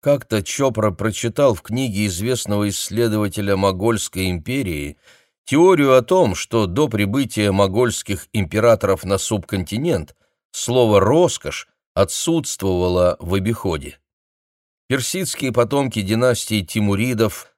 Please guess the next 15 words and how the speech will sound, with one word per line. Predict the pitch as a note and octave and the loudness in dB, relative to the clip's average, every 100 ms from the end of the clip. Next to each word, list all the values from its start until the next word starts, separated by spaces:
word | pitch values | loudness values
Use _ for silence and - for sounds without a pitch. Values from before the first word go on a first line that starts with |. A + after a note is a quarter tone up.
| _ | _
заново | F2 E2+ D3+ C3+ G#2 F#2+ | -6 4 6 6 6 4
определили | F#2 F#2+ F#2 G#2 G#2 F#2+ | 4 0 -2 0 0 -2
стандарт | F#2 - G2+ F#2 F#2+ A#2 F2+ - | -4 2 2 4 6 4 4 -6
для | - F#2+ | -4 -2
королевских | E2+ G2+ G#2 A2+ - - G2 - | 2 2 2 0 -2 -6 -8 -4
излишеств, | G#2+ E2 B2 D#3+ - - - - _ _ _ _ - | -4 -2 -4 -4 -6 -8 -10 -16 _ _ _ _ -2
поражая | G2+ G#2 F#2+ B2 G#2+ | 2 2 4 4 4
гостей | G2 - - A#2+ A2 | 2 -4 0 2 2
императорского | F#2 A2 A2+ G2 - G#2 G2 | 4 4 4 2 -4 -2 0
двора – | F2+ G#2 A#2 A2+ F#2+ _ _ - | 4 6 8 6 2 _ _ -6
удивительными | G2 F#2+ C3 D3+ B2+ A#2 A2+ A2 | -2 0 -2 -2 -2 0 2 0
проявлениями | A2 G#2+ G2 G#2 A#2+ A2 G#2 G2 | 0 0 0 2 2 2 0 0
богатства | F#2 F#2+ A2 A2 - - G2 | 2 4 4 4 2 0 0
и | F#2 G2 | 0 -2
великолепия, | F#2 F2+ E2 F2+ A#2 B2+ G2+ D#2+ | -2 -2 -2 0 2 2 0 -4